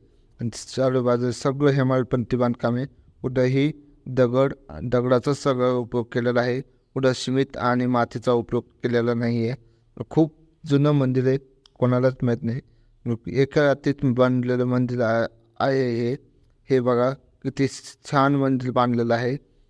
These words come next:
आता कलर, आता हे कोजागरी पौर्णिमेला त्याची यात्रा आहे. ही देवी आमची,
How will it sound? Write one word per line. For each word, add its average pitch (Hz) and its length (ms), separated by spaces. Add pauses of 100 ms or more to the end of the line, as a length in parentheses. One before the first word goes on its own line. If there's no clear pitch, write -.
(140)
आता 123 220
कलर, 131 520
आता 113 300
हे 117 220 (540)
कोजागरी 131 460
पौर्णिमेला 127 640 (580)
त्याची 123 240
यात्रा 123 320
आहे. 123 240 (420)
ही 120 60
देवी 127 440
आमची, 123 460